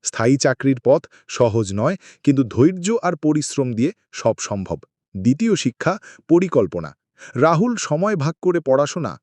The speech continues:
আর চাকরি ম্যানেজ করেছিলেন। তৃতীয় শিক্ষা, বিশ্বাস।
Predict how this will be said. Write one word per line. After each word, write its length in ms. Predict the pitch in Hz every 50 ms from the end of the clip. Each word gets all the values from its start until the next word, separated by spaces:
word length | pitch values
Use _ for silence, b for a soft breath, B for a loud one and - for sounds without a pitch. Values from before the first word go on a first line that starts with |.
| _ -
আর 120 | 101 104
চাকরি 400 | - - 139 117 - - 143 185
ম্যানেজ 320 | 190 160 117 104 98 90
করেছিলেন। 520 | - - 92 90 87 - - 92 85 69 65 _ _ _ _ _ _ _
তৃতীয় 380 | - 113 117 113 - 135 143 127
শিক্ষা, 400 | - 139 143 - - - 175 185 b b b b -
বিশ্বাস। 600 | 92 92 107 107 - - - 85 71 - - -